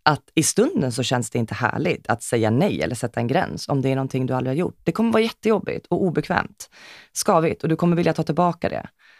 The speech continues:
Eh, men ändå att våga stå kvar i det och så här, men det här är det jag vill. Och jag tror också självrespekten,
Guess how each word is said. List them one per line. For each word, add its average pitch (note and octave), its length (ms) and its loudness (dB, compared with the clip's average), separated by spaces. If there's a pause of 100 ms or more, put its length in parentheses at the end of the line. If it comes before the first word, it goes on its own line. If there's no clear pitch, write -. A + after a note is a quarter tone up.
(240)
Eh, C3+ 240 0
men E3+ 180 4
ändå F3 280 4
att D#3 160 4
våga D3+ 240 4
stå - 160 -6
kvar - 340 4
i - 40 0
det - 380 -4
och C#3+ 120 -2
så D3 60 0
här, C3 80 0
men D3+ 160 2
det D3 60 2
här - 540 0
är C#3+ 80 0
det B2 280 -2
jag E3+ 140 2
vill. - 360 -4 (480)
Och C#3+ 140 0
jag C#3+ 80 2
tror D3+ 120 -2
också C#3+ 160 -6
självrespekten, C#3 880 0